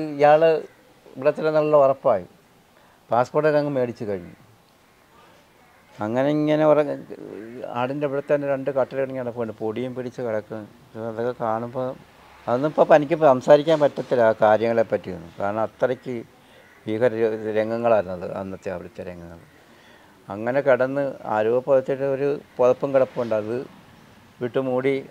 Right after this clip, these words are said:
ആ ഈ മരുഭൂമി കാറ്റല്ലേ എപ്പോഴും, പൊടി ഇങ്ങനെ പറന്നുകൊണ്ടിരിക്കുന്ന സമയമാണ്. അങ്ങനെ അത് ഇട്ടുകൊണ്ട് കിടന്ന്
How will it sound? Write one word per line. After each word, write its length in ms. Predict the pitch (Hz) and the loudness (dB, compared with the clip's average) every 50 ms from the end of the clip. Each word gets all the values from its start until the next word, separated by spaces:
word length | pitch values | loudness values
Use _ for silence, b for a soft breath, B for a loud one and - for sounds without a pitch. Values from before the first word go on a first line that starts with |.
| - 123 | -2 2
ആ 40 | 123 127 127 127 127 | 2 2 2 0 -4
ഈ 40 | 127 123 127 127 | -6 -2 0 0
മരുഭൂമി 360 | 127 127 135 147 147 156 151 151 | 2 2 0 0 -2 -2 -2 0
കാറ്റല്ലേ 440 | - 151 147 147 - 170 160 156 143 127 | 0 0 0 0 -2 -6 -2 -2 -2 -2
എപ്പോഴും, 300 | - - 104 90 87 87 - _ _ _ _ _ _ _ _ _ _ _ _ - | -2 -6 -8 -8 -10 -14 -20 _ _ _ _ _ _ _ _ _ _ _ _ -6
പൊടി 220 | 123 120 123 131 135 135 | -4 -4 -2 -2 -4 -2
ഇങ്ങനെ 200 | 135 135 135 127 | -2 -2 0 2
പറന്നുകൊണ്ടിരിക്കുന്ന 640 | 131 127 127 131 135 135 127 120 120 107 123 120 117 117 | 0 0 2 0 0 0 -2 -6 -6 -6 -6 -4 -4 -4
സമയമാണ്. 340 | 113 110 110 104 98 90 87 - _ _ _ _ b b b b b b b _ - 98 101 | -6 -4 -6 -8 -8 -10 -14 -20 _ _ _ _ b b b b b b b _ -12 -10 -6
അങ്ങനെ 240 | 107 117 131 139 147 143 | -4 -2 0 2 2 2
അത് 120 | 143 160 165 160 - - - 143 | 4 2 2 2 0 -4 -6 -6
ഇട്ടുകൊണ്ട് 300 | 123 - 156 151 147 156 147 | 0 4 4 4 4 4 4
കിടന്ന് 320 | 147 139 143 147 147 147 | 4 2 2 0 -2 -4